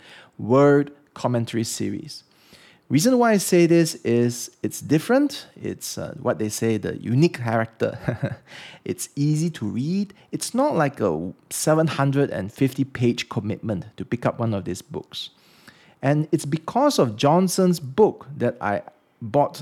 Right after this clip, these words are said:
a few more on, on the series. I bought Habakkuk, Daniel, and,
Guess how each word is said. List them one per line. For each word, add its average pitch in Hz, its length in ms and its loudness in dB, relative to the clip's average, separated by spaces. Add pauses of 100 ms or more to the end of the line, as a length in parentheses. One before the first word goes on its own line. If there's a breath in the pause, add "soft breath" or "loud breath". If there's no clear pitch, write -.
(140)
a - 60 -14
few 156 240 2
more 156 640 4
on, 101 300 -4
on 107 180 -6
the 98 120 -4
series. 107 440 -2
I 101 80 0
bought 113 240 0
Habakkuk, 123 640 -2 (400)
Daniel, 120 560 2
and, 107 280 -6